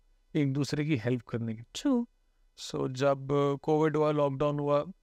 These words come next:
Speaker 1: तो मैंने काफ़ी लेबर्स के वीडियोज़ देखे न्यूज़
Speaker 2: जो
Speaker 1: में।
Speaker 2: लोग जा रहे थे घर वापस,
Speaker 1: घर
Speaker 2: yes।
Speaker 1: वापस। तो उड़ीसा ऐसा प्लेस है ना मैम,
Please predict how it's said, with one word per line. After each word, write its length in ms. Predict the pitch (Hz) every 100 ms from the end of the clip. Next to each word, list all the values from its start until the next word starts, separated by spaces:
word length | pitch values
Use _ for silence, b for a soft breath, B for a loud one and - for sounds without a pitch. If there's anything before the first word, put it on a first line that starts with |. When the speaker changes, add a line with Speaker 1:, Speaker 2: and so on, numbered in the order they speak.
| _
Speaker 1:
तो 80 | 151
मैंने 300 | 147 139 147
काफ़ी 400 | - 135 - 151
लेबर्स 400 | 139 131 143 135
के 180 | - 143
वीडियोज़ 460 | 135 131 143 139
देखे 440 | 131 127 139 135 131 _ 139
न्यूज़ 280 | 139 143 170
Speaker 2:
जो 80 |
Speaker 1:
में। 100 | 135
Speaker 2:
लोग 200 | 214 214
जा 260 | 202 202 185
रहे 120 | 202
थे 180 | 196 208
घर 280 | 196 202 190
वापस, 460 | 190 180 185 190 214
Speaker 1:
घर 140 | 185
Speaker 2:
yes। 80 | 135
Speaker 1:
वापस। 500 | 127 - 131 - -
तो 260 | - 175 202 -
उड़ीसा 360 | 151 156 147 185
ऐसा 240 | 170 185
प्लेस 320 | 160 143 135
है 60 | 131
ना 60 | 123
मैम, 200 | 123